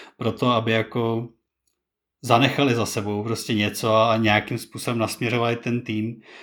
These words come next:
Ono prostě není náhoda, že když se podíváme jak na Mourinha, tak Conteho, tak oni vždycky v podstatě odejdou od nějakého týmu. Ten tým nějakou dobu je úplně nefunkční, protože,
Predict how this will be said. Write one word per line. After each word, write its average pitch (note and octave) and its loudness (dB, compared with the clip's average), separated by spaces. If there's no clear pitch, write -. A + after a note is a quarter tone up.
Ono A2+ 4
prostě B2 -4
není A#2+ 2
náhoda, A#2 2
že A#2+ -4
když A2+ -6
se B2 -4
podíváme A#2+ -2
jak A#2+ 0
na A#2 0
Mourinha, A2 -2
tak - -14
Conteho, G#2+ -4
tak A2 -4
oni A2 -2
vždycky A2+ -6
v - -18
podstatě B2 -4
odejdou A2+ 2
od A2 -4
nějakého A#2 0
týmu. G2+ -6
Ten A#2 -6
tým B2 -4
nějakou A#2+ -2
dobu B2 -2
je C3+ 0
úplně C3+ -4
nefunkční, A2 -4
protože, A2+ -6